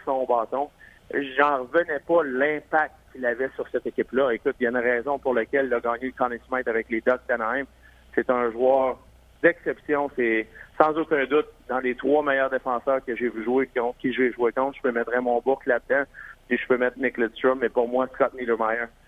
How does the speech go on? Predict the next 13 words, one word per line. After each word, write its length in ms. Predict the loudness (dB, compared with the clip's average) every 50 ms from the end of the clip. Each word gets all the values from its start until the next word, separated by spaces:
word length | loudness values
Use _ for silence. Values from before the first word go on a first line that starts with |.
| -20 -20 -6 0
c'est 60 | 0 0
un 60 | 2
défenseur 520 | 0 -2 -2 -2 -2 -2 0 0 0 0 0
spectaculaire. 680 | -4 -6 -4 -2 -2 -2 -2 -2 0 0 0 0 0 -2
Et 80 | -6
puis, 220 | -8 -10 -14 -14 -14 -8 -4
si 200 | 0 0 2 4
je 120 | 4 2 2 0 -4
suis 320 | -8 -4 -2 -2 -2 -4 -6 _ -20 -20 -20 -20 _ _ _ 0
les 120 | 0 2 2
Sabres 220 | 2 2 2 2
de 80 | 0 0
Buffalo 520 | 0 0 -2 -2 -2 0 0 0 0 -2